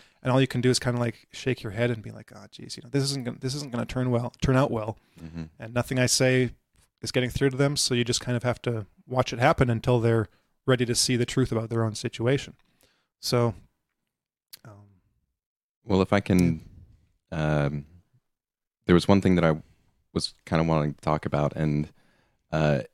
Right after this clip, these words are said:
Speaker 2: it popped into my head earlier. It's a song by Enter Shikari, and the song is called Hello Tyrannosaurus, Meet Tyrannicide,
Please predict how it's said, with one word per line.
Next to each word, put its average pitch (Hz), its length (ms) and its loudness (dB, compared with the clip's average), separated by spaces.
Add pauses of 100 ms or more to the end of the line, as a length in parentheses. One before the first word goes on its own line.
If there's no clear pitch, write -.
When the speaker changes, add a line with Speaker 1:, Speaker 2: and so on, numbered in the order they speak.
Speaker 2:
it 87 100 0
popped 98 240 4
into 92 120 4
my 80 140 4
head 82 260 0
earlier. 73 400 2
It's 76 240 -2
a 80 80 4
song 98 400 4
by 82 280 4
Enter 80 320 2
Shikari, 71 680 2
and 73 240 -4
the 71 40 -4
song 87 260 4
is 85 100 0
called 80 500 0
Hello 92 300 4
Tyrannosaurus, 82 920 2
Meet 85 280 2
Tyrannicide, 87 800 4